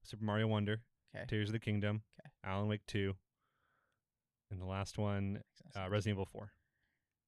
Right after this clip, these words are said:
Speaker 1: and Spider-Man two. So
Speaker 2: I can see Spider-Man two winning 'cause everyone is, like,
Speaker 1: Eh.
Speaker 2: so insane on that game. And I'll be
Speaker 1: Yeah.
Speaker 2: super honest, it looks so fucking cool, but I don't get it.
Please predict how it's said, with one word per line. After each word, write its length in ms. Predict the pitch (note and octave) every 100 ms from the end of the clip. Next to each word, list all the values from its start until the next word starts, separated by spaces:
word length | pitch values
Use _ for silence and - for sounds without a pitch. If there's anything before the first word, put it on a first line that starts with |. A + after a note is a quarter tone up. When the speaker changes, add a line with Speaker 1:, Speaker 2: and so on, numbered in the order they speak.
| -
Speaker 1:
and 120 | A#2
Spider-Man 360 | G#2 G2 F#2+ G2
two. 140 | - - _ _ _ _ _ _ _ _ _ _ _ _ _ - G#2
So 100 | F#2+
Speaker 2:
I 80 |
can 100 | F#2+
see 100 | G#3+
Spider-Man 320 | G#3 G3+ F#3+ F#3
two 200 | F#3 E3
winning 260 | D#3+ D#3
'cause 160 | D3+ B2+
everyone 420 | C3+ D3+ D#3 D3+
is, 260 | C3 C3 C3
like, 280 | B2 B2 A#2+ - _ _
Speaker 1:
Eh. 180 | A#2 A2+ G#2+ - -
Speaker 2:
so 360 | - - C3+
insane 480 | C#3 C#3 - B2+ B2+
on 140 | C3+ C#3+
that 200 | D3 D3
game. 280 | D#3 D#3+ - - -
And 100 | D3
I'll 60 | D3+
be 100 | E3
Speaker 1:
Yeah. 120 | -
Speaker 2:
super 280 | D#3 D3 C#3
honest, 420 | C3+ D3 E3 - _ _ _ _ _ _ _ -
it 140 | F#3
looks 220 | D3+ C#3 -
so 240 | - C#3
fucking 380 | C#3 C#3+ B2 C3+
cool, 400 | - C#3 B2+ B2+ - -
but 100 | D3
I 100 | D#3+
don't 160 | D#3 B2+
get 160 | G#2
it. 100 | -